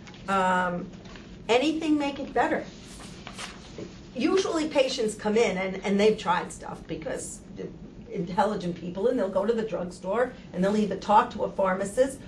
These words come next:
or they'll go to that aisle in C V S and they'll see, you know, icy hot, and they'll see all kinds of different things. Um, and, um,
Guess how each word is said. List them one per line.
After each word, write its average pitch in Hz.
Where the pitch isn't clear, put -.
or 180
they'll 190
go 214
to 269
that 196
aisle 202
in 185
C 214
V 196
S 190
and 202
they'll 196
see, 196
you 196
know, 180
icy 214
hot, 190
and 175
they'll 180
see 185
all 254
kinds 220
of 190
different 170
things. -
Um, 180
and, 190
um, 170